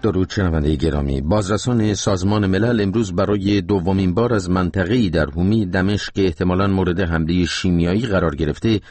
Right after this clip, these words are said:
بازدید می‌کنند. این هیئت در روز سه‌شنبه به دلایل امنیتی بازدیدی انجام نداد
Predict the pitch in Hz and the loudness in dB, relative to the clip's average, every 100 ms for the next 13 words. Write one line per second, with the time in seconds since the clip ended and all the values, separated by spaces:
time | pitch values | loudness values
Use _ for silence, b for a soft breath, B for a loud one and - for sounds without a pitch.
0 | B - 101 92 98 98 76 85 78 64 | B -2 0 0 0 -2 -2 -2 -2 -4
1 | - _ B B B B B 120 113 110 | -8 _ B B B B B 0 2 2
2 | 131 - B B B - 104 101 117 104 | 0 -2 B B B -2 0 0 0 2
3 | 104 - 104 90 98 98 127 107 101 92 | 2 0 -2 0 0 0 0 2 2 2
4 | 90 87 87 87 87 85 85 78 110 113 | 0 2 2 0 2 2 0 -2 0 0
5 | 90 92 73 85 90 92 80 80 82 87 | 2 0 0 0 0 2 0 0 0 2
6 | 107 98 98 | 2 0 -2